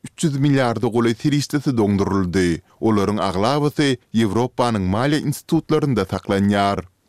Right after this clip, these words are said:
Çeçenistanyň Moskwa tarapyndan bellenen awtoritar dolandyrjysy Ramzan Kadyrov özüniň on alty ýaşly ogluny Guderimes şäherinde ýerleşýän Çeçenistanyň ýuridik güýçleriniň türgenleşik merkeziniň gözegçisi hökmünde bellendigini ma'lum etdi.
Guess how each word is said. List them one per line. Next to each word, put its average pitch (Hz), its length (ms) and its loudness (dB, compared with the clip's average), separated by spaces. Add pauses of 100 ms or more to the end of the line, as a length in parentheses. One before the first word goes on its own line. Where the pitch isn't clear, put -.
(480)
Çeçenistanyň 120 760 0
Moskwa 156 380 0
tarapyndan 156 600 0
bellenen 139 480 2
awtoritar 113 680 -2
dolandyrjysy 139 840 2
Ramzan 107 400 0
Kadyrov 135 500 0 (220)
özüniň 110 500 2
on 110 140 0
alty 90 300 -2
ýaşly 156 400 0
ogluny 123 560 2 (240)
Guderimes 113 580 0
şäherinde 139 400 0
ýerleşýän 123 800 0 (120)
Çeçenistanyň 107 880 0
ýuridik 156 360 0
güýçleriniň 127 560 0 (200)
türgenleşik 110 580 0
merkeziniň 135 600 0
gözegçisi 127 560 0
hökmünde 131 600 0
bellendigini 117 800 2
ma'lum 127 400 2
etdi. 98 520 0